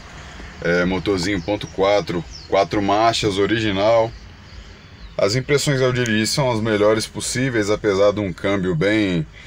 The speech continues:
limitado, o carro responde bem e tal, tem, tem conforto ao guiar,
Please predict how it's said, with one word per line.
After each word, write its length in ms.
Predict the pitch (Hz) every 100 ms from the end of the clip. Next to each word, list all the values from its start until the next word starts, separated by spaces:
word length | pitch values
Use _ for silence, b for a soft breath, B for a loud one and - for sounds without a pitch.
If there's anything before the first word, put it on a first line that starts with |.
| B B
limitado, 640 | 95 117 110 - 113 120 113
o 40 |
carro 540 | - 107 104 95 87
responde 580 | 80 104 101 - 107 95
bem 460 | 80 95 113 113 98
e 40 |
tal, 300 | 78 98 104
tem, 340 | 98 92 85 78 - - - B B B B
tem 120 | 392
conforto 640 | 254 185 139 - 135 127 123
ao 100 | 113
guiar, 460 | 98 101 113 123